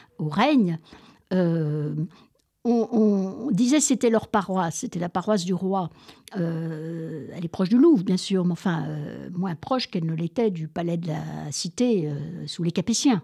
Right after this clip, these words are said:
hein. Mais, euh, c'est surtout une paroisse nationale. Euh, alors, il y a, il y a quelque chose, par exemple, le vœu de Louis treize, alors cette extraordinaire, euh,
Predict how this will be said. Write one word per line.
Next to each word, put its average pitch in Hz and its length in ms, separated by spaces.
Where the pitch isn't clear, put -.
hein. 180 100
Mais, 269 480
euh, 214 600
c'est 269 160
surtout 320 320
une 320 80
paroisse 269 420
nationale. 180 680
Euh, 160 520
alors, 233 160
il 262 80
y 269 40
a, 254 40
il 254 100
y 254 80
a 254 40
quelque 294 260
chose, 302 180
par 233 120
exemple, 269 200
le 240 100
vœu 233 220
de 214 80
Louis 214 160
treize, 226 380
alors 165 220
cette - 420
extraordinaire, 190 920
euh, 156 160